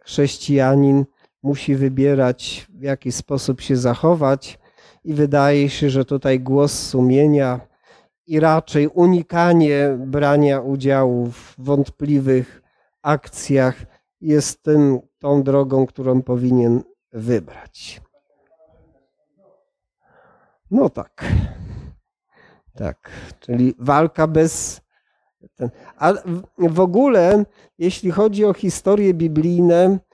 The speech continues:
to bardzo często było tak, że Izraelici mieli uzbrojenie, mieli miecze, byli przygotowani do walki, a Pan Bóg za nich walczył, tak?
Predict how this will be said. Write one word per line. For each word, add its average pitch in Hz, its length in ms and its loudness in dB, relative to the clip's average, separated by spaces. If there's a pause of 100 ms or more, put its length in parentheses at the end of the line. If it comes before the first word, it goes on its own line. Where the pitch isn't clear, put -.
(180)
to 156 100 -10
bardzo 190 380 2
często 214 520 0
było 151 320 -2
tak, 139 380 -4 (560)
że 147 200 0
Izraelici 160 880 2
mieli 156 360 2
uzbrojenie, 160 960 2 (520)
mieli 170 440 4
miecze, 165 560 2
byli 170 340 0
przygotowani 202 840 0
do 180 140 0
walki, 165 640 0 (640)
a - 120 2
Pan 247 320 2
Bóg 180 200 0
za 147 160 0
nich 127 220 0
walczył, 110 520 -6
tak? 226 360 -2